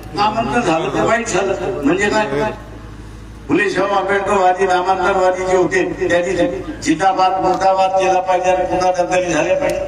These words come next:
हे तेल टाकायचं काम नाही तर काय, पे-, पेट्रोल टाकायचं काम नाही, डिझेल टाकायचं काम नाही.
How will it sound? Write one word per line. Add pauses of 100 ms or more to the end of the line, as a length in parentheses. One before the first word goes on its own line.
(1600)
हे
तेल
टाकायचं
काम
नाही
तर
काय,
पे-,
पेट्रोल
टाकायचं
काम
नाही, (300)
डिझेल
टाकायचं
काम
नाही.